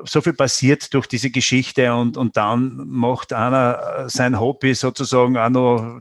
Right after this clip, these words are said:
toll und wie super, der fährt durch Länder, wo es gar nicht so, so gut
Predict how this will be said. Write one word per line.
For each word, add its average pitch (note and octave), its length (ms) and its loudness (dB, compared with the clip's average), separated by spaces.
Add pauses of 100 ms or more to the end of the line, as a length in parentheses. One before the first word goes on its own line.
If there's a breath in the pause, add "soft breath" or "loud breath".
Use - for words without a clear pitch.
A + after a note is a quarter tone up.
toll C3 360 0
und A#2 200 0
wie A#2+ 80 -4
super, B2+ 580 0
der A#2 160 -4
fährt B2 260 -4
durch B2 180 -6 (400 loud breath)
Länder, A#2+ 380 2
wo A#2 140 -2
es - 160 -6
gar B2 120 2
nicht A#2+ 140 0
so, B2+ 280 -2
so A#2+ 220 -8
gut B2+ 400 -6